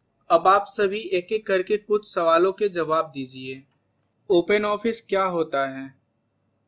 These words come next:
ओपन ऑफिस एक सॉफ्टवेयर है जिसके अंदर बहुत से कंपोनेंट्स होते हैं। इन कंपोनेंट्स के नाम जैसे कि राइटर, इम्प्रेस या प्रेजेंटेशन, स्प्रेडशीट इत्यादि। सॉफ्टवेयर क्या होता है?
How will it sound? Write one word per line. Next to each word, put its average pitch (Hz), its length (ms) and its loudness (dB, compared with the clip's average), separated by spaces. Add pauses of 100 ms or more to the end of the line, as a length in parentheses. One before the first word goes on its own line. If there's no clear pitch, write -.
(120)
ओपन 175 380 2
ऑफिस 208 380 -4
एक 208 140 -4
सॉफ्टवेयर 202 580 0
है 208 120 -4
जिसके 185 400 -4
अंदर 185 420 -4
बहुत 170 380 0
से 208 100 -2
कंपोनेंट्स 185 720 -4
होते 175 280 -2
हैं। 196 200 -8 (720)
इन 202 180 0
कंपोनेंट्स 196 720 -4
के 208 140 -2
नाम 185 320 0
जैसे 190 340 -2
कि 196 180 -4
राइटर, 175 560 2
इम्प्रेस 175 640 -4
या 180 120 0
प्रेजेंटेशन, 175 840 -4 (320)
स्प्रेडशीट 185 800 -6 (140)
इत्यादि। 139 560 -2 (640)
सॉफ्टवेयर 202 500 2
क्या 214 240 2
होता 165 440 -4
है? 135 240 -16